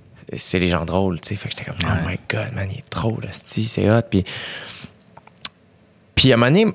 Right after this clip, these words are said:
Speaker 1: moi, j'étais comme, moi, je me, j'ai commencé à un moment donné à faire de l'humour, tu sais, puis, puis j'étais, j'avais été d'une soirée d'humour, puis j'étais comme, « Dude, viens, viens avec moi, man, viens voir le show, tu sais, comme, t'es drôle, Chris.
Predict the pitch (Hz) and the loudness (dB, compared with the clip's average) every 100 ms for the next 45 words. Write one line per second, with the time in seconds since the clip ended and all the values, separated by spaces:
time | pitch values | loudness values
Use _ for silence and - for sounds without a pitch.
0 | - 123 160 - 104 104 104 - 113 175 | 2 4 4 4 2 2 0 2 2 4
1 | 123 - 101 - 104 101 90 - 131 107 | 2 2 0 2 2 4 2 2 2 2
2 | 101 110 90 - 90 98 95 87 104 - | 2 2 0 0 0 2 2 0 -2 -4
3 | 98 95 87 - - - - - _ _ | -4 0 -2 -2 -14 -20 -20 -20 _ _
4 | _ _ _ - - - - - - 90 | _ _ _ -6 -4 -2 -2 0 0 2
5 | 101 - 110 104 101 107 98 120 - 92 | 2 2 2 2 4 4 4 2 2 0
6 | 90 - 156 202 98 98 151 196 - - | 0 2 2 4 4 4 4 4 2 0
7 | 92 185 180 220 233 147 147 92 101 135 | 2 4 4 6 6 6 4 4 4 4
8 | 185 175 110 165 196 131 - 156 127 98 | 4 4 4 4 4 4 2 2 2 4
9 | 95 90 - - - _ _ _ _ - | 2 0 -6 -20 -20 _ _ _ _ -20
10 | - - - 101 98 98 220 202 - 202 | -20 -18 -6 -2 2 4 4 2 2 0
11 | 202 | 2